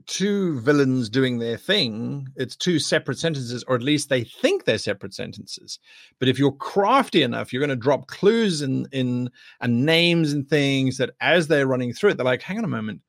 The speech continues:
What we're dealing with is actually, it's the small time.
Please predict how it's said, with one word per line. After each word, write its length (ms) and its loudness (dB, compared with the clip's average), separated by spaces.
What 200 4
we're 240 6
dealing 360 2
with 200 -8
is 100 -6
actually, 580 -4
it's 200 -6
the 100 -10
small 380 0
time. 340 -14